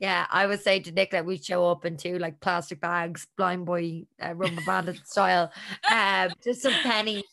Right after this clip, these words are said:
a pennies paper bag with two holes over it. Um, but yeah, look, i-, if, if that's something that would interest anyone,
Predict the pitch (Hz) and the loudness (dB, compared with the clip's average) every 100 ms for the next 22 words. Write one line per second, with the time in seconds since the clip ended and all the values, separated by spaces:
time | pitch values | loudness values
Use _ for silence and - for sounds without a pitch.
0 | _ - - 202 277 240 233 233 - 247 | _ -10 -2 0 2 2 2 -2 2 0
1 | 208 190 190 196 185 180 - 208 214 196 | 2 2 6 6 4 -2 -4 0 4 6
2 | 208 202 185 202 190 180 180 180 - - | 4 4 0 2 0 0 -4 -6 -16 -20
3 | - _ - 202 196 190 - - _ 311 | -20 _ 0 2 2 0 -12 -20 _ 2
4 | 381 311 302 - - 285 - 269 - 254 | 4 4 2 0 -2 0 0 -2 -2 -4
5 | - 247 269 - 302 277 220 208 180 190 | 0 0 0 -2 -2 0 2 2 2 0
6 | 175 220 - 185 170 170 | -2 -6 -4 -6 -4 -6